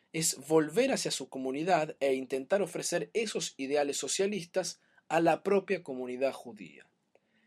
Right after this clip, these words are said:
Irónicamente, el Bund comienza a preocuparse por temas más abstractos, como el legado de la tradición ancestral judía,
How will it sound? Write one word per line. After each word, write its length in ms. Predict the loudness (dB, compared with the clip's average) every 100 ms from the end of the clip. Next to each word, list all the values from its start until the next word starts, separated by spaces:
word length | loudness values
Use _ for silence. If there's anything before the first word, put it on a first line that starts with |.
| _ _ _ _
Irónicamente, 920 | 0 2 2 2 2 2 0 -8 -10 -12 _ _
el 180 | -6 -4
Bund 440 | 0 0 0 -8 -8
comienza 480 | -4 -2 -2 0 -2
a 60 |
preocuparse 560 | -4 -8 0 0 0 -6
por 180 | -8 -6
temas 280 | -4 -4
más 180 | -6 -4
abstractos, 720 | -6 2 2 2 -4 -16 -16 -20 _ _ _
como 220 | -4 0
el 60 | 2
legado 320 | 6 6 6
de 80 | 4
la 100 | 4
tradición 540 | 2 0 -4 -4 -4
ancestral 420 | -6 -10 -10 -10
judía, 560 | -2 0 2 0 0